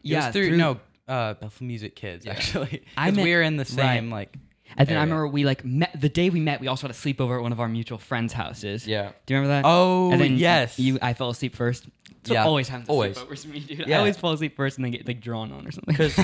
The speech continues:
Speaker 1: <laughs> Yeah.
Speaker 3: me and Christian have been friends since I was in like, fifth grade and you were in third grade or
Speaker 1: Yeah,
Speaker 3: something?
Speaker 1: we, we were in the same soccer team, but that's
Speaker 3: Yeah.
Speaker 1: not exactly how we became
Speaker 3: Yeah, we
Speaker 1: friends.
Speaker 3: were, that's when we kinda became good friends.
Speaker 1: Yeah.
Speaker 3: Yeah.
Speaker 1: Yeah.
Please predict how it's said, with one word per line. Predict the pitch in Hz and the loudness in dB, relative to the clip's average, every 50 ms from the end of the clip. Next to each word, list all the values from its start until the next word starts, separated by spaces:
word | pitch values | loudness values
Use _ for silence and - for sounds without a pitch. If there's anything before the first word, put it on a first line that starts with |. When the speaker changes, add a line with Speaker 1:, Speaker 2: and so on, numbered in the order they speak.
| - - | 2 0
Speaker 1:
<laughs> | 190 - | -8 -6
Yeah. | 113 110 113 135 | -6 -6 -4 -2
Speaker 3:
me | 147 175 | -2 -2
and | 185 170 | -2 -2
Christian | - - 160 143 - 151 | -2 -4 -6 -4 -4 -4
have | 139 123 | -4 -4
been | 123 123 120 | -4 -6 -8
friends | 113 - 127 120 117 117 113 - | -6 -4 -2 -2 -2 -2 -4 -6
since | - 110 104 - - - - | -8 -8 -8 -8 -10 -4 -2
I | 117 113 | 0 0
was | 117 117 117 110 | 2 0 -2 -4
in | 113 - 107 107 107 104 107 104 104 101 _ _ _ _ _ _ _ - | -4 -4 -4 -2 -2 -4 -6 -6 -8 -12 _ _ _ _ _ _ _ -8
like, | 117 110 - | -8 -8 -8
fifth | - - - 117 - - | -12 -6 -6 -6 -6 -4
grade | - 127 127 123 120 | -4 -4 -4 -4 -4
and | 113 | -6
you | 110 113 | -4 -4
were | 113 | -4
in | 110 101 | -4 -4
third | - - - 104 107 113 117 | -4 0 2 2 2 2 2
grade | 131 131 127 | 0 0 2
or | 113 | 2
Speaker 1:
Yeah, | 113 104 92 | 2 2 2
Speaker 3:
something? | 87 - - 160 165 170 165 | 0 -2 -6 -8 -8 -8 -6
Speaker 1:
we, | 117 120 127 127 131 135 - - - - - | -4 -4 -2 -2 -2 -2 -4 -6 -10 -18 -12
we | - 120 139 | -8 -6 -6
were | 156 | -4
in | 165 147 | -4 -4
the | |
same | 110 - - - 113 113 107 | -6 -6 -6 -6 -6 -6 -6
soccer | 98 - 95 95 - - | -6 -6 -8 -8 -8 -10
team, | - - 98 87 | -14 -12 -10 -10
but | 98 | -6
that's | 101 117 117 - - | -4 -4 -4 -4 -2
Speaker 3:
Yeah. | 160 165 | -4 -2
Speaker 1:
not | - - - | -4 -4 -10
exactly | 123 113 - 101 101 - 90 80 | -12 -8 -8 -8 -8 -8 -14 -16
how | 82 - - - - 90 87 90 | -16 -18 -16 -8 -6 -4 -4 -4
we | 90 90 87 85 - _ _ _ _ _ _ _ _ _ - | -8 -12 -14 -18 -20 _ _ _ _ _ _ _ _ _ -20
became | - - 110 | -16 -6 -4
Speaker 3:
Yeah, | 117 117 | -2 -2
we | 113 123 135 | 0 0 0
Speaker 1:
friends. | 139 147 143 135 127 - - | 0 2 2 0 0 -2 -4
Speaker 3:
were, | - | -4
that's | - 127 139 - - - | -2 0 0 0 -2 -4
when | 175 165 | -4 -4
we | 160 | -4
kinda | 151 143 135 127 | -4 -6 -8 -8
became | 117 117 - 120 107 101 98 95 - - - | -8 -10 -8 -8 -6 -6 -8 -12 -14 -12 -4
good | - 107 104 101 | -2 -2 -2 -2
friends. | - - - - - - - - - - _ _ _ _ | -6 -14 -14 -14 -14 -16 -16 -18 -18 -20 _ _ _ _
Speaker 1:
Yeah. | - 170 165 123 92 78 - _ - | -6 -2 0 0 -2 -2 -8 _ -12
Speaker 3:
Yeah. | - 104 101 101 - - | -8 -8 -8 -8 -8 -8
Speaker 1:
Yeah. | 123 120 95 - 95 | -6 -6 -6 -6 -8